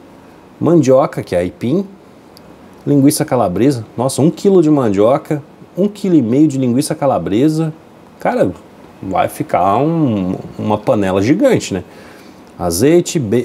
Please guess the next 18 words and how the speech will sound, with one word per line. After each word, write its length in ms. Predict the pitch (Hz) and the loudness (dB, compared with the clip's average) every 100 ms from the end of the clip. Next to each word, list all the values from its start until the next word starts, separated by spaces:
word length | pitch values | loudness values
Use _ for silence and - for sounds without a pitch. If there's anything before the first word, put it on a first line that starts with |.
| 104 | -4
bacon 560 | 113 107 127 135 117 | -6 0 0 2 0
em 80 | 104 | -2
cubos, 640 | 104 175 165 165 165 - - | 0 0 2 2 0 -4 -14
cebola, 920 | - - 87 85 131 160 160 160 151 - | -14 -6 -6 0 2 4 4 0 -4 -8
alho 240 | 113 113 | -4 -4
triturado, 600 | 107 98 90 98 131 135 | -6 -10 -6 -4 -2 -2
meio 200 | 127 104 | 0 -2
tomate, 400 | 92 90 113 131 | -2 -2 -2 -2
cheiro 180 | - 98 | -2 -2
verde, 300 | 98 123 123 | 0 -2 -2
sal, 200 | - 127 - - | -4 -4 -6 -8
páprica. 340 | 101 - - - - - - - - - - - - - - - | -2 -2 -4 -20 -20 -20 -20 -20 -20 -20 -20 -20 -20 -20 -14 0
Não 220 | 123 185 | 2 4
parece 320 | 190 170 165 | 4 4 2
ser 100 | 170 | -2
complicado 540 | 160 143 143 151 139 131 | -4 -4 -4 0 0 -2
de 80 | |
fazer 560 | 120 120 98 95 139 | -6 -4 -2 0 -2